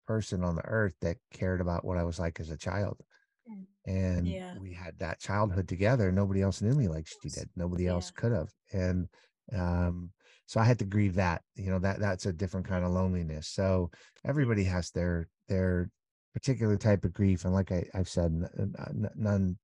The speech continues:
Speaker 1: none is worse than the other or easier or harder
Speaker 2: Of
Speaker 1: than the
Speaker 2: course.
Speaker 1: other.
Speaker 2: So you,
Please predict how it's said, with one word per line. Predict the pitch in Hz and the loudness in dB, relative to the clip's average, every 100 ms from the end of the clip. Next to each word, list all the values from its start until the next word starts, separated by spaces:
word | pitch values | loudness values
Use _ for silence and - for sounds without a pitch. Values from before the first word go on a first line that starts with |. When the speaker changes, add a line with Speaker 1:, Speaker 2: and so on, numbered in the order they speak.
| - | -4
Speaker 1:
none | 104 98 | -2 0
is | 92 92 82 - | -2 -4 -12 -10
worse | 98 98 - | -6 -4 -4
than | 90 | -4
the | 85 87 | -4 -4
other | 87 87 85 - | -2 -2 -4 -6
or | 85 - | -8 -6
easier | 95 87 87 87 85 | -4 -4 -4 -4 -6
or | |
harder | 82 82 82 | -8 -10 -10
Speaker 2:
Of | 78 | -8
Speaker 1:
than | 78 | -8
the | - | -10
Speaker 2:
course. | - | -14
Speaker 1:
other. | - - _ _ _ _ _ _ | -16 -20 _ _ _ _ _ _
Speaker 2:
So | - 262 | 4 6
you, | 247 262 262 254 | 4 2 0 -2